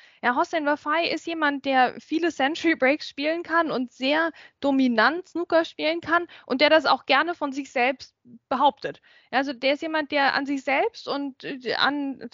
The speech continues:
alle anderen auch den Anspruch hat, wahrgenommen zu werden als einer der Top-Spieler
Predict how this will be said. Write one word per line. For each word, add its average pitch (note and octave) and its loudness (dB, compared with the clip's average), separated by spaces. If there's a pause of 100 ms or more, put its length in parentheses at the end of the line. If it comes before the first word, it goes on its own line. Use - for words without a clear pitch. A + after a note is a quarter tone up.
alle D4+ 2
anderen E4 0
auch C#4+ 2
den D4 -4
Anspruch D4+ -4
hat, D4+ -2
wahrgenommen C4 0
zu A#3+ -18
werden A#3+ 0
als A#3 -4
einer A#3+ -2
der G#3+ -6
Top-Spieler D#4+ -6